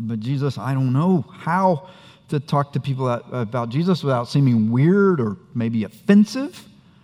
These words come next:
I, I, I live in a culture where it doesn't feel safe to talk about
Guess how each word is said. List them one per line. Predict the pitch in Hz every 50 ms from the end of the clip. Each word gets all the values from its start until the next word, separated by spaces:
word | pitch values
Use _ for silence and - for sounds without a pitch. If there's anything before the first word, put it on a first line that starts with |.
| _ _ _ _ _ _ _ _ _ _ _ _ _ _ _ _ _ _ -
I, | - 127 131 - - 139 135 123 - - - -
I, | 127 120
I | 120
live | 127 147 160 160
in | 151
a | 131
culture | - - 156 156 - 170 160
where | 143 131 123
it |
doesn't | 123 123 107 117 - -
feel | 117 110 101 98
safe | - - - - - 123 110 123 170 214 233 - - - - - - - _
to | - 202
talk | - - 190 180 180 -
about | 208 196 208 202 202 196 - - -